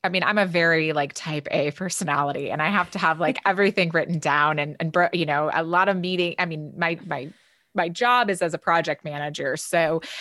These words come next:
Speaker 1: I'm just very, like, oriented in that way. And so I thought, "Okay, we'll have this outline. We'll have these different things that we talk about,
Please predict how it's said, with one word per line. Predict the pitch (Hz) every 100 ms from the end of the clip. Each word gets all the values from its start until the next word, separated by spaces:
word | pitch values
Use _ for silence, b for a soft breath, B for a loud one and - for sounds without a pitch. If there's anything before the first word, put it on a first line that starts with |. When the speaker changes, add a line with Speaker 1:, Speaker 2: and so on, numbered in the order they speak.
| B B
Speaker 1:
I'm | 202
just | 202 208
very, | 202 196 202 196
like, | 190 165 156 -
oriented | 196 185 180 165 170 - 160
in | 156
that | 147 147 -
way. | 285 214 175
And | 175 170
so | 190
I | 170 170
thought, | 170 151
"Okay, | 147 - 147
we'll | -
have | - 185 170
this | 165 _
outline. | 262 262 147 240 233 208
We'll | 175
have | 175 165
these | 156 156 156
different | - 175 180
things | 175 165 165
that | 160
we | 151
talk | - 202 185
about, | 180 175 170 170